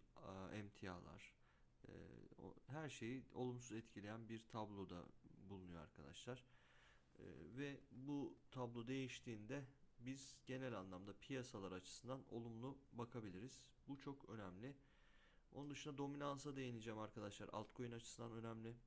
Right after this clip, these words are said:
Şimdi dominansta da bu düşüşle birlikte aslında dominans da düştü. Ee, yani Bitcoin'den çıkan para, e,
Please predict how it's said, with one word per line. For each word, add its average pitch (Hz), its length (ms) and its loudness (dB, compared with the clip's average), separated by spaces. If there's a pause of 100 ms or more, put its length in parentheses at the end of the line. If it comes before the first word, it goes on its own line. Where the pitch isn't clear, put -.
(1040)
Şimdi 127 240 0
dominansta 139 520 6
da 123 140 8
bu 127 80 4
düşüşle 131 400 2
birlikte 123 440 2 (600)
aslında 127 600 4 (140)
dominans 135 420 6
da 95 100 -2
düştü. 107 340 -4 (240)
Ee, 104 80 -4 (260)
yani 113 360 4 (440)
Bitcoin'den 127 560 2
çıkan 123 380 0
para, 123 320 2 (200)
e, 104 60 -4